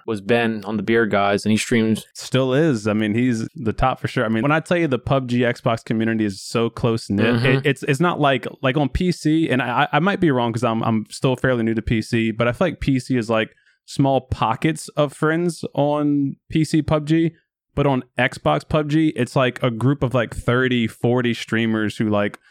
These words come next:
Speaker 2: all care about each other, and maybe one or two of them know some, know each other I R L in one way or another, but they connect those two people to two more people and then two more people. It really is just a, a great group of people, and, uh,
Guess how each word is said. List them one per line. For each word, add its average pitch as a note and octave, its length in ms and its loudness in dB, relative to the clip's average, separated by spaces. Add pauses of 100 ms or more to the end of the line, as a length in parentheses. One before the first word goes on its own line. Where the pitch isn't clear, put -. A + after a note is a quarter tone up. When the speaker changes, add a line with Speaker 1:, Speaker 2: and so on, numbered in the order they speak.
(220)
Speaker 2:
all C#3 300 0 (100)
care C3 280 0
about B2+ 240 0
each C3 240 -4
other, B2 260 0
and A#2 320 -2 (100)
maybe D#3+ 280 2
one E3+ 260 2
or - 20 0
two D#3 220 0
of D#3+ 80 0
them D#3 240 2
know B2+ 220 2
some, C#3 500 -2
know C3 300 2
each C#3 160 -4
other C3+ 280 0
I B2 160 2
R B2 200 2
L C3 180 2
in A#2 120 -2
one B2 180 0
way B2+ 100 2
or A#2+ 100 2
another, A#2 300 0
but G#2+ 160 -4
they B2 140 2
connect B2 600 -2 (360)
those C3 320 2
two D3+ 160 2
people C#3+ 320 0
to B2 120 -2
two D3 200 0
more C#3 160 0
people C3+ 340 0
and A2 100 0
then G#2+ 140 0
two D3+ 220 0
more C#3 160 -2
people. C3+ 420 0
It F3+ 60 0
really F#3+ 240 4
is D3 80 2
just C#3 200 -2
a, A#2+ 160 0
a A#2+ 60 0
great A#2 420 -2
group A#2 200 -2
of A2 100 0
people, G#2+ 360 0
and, G#2 140 -2
uh, G#2 280 0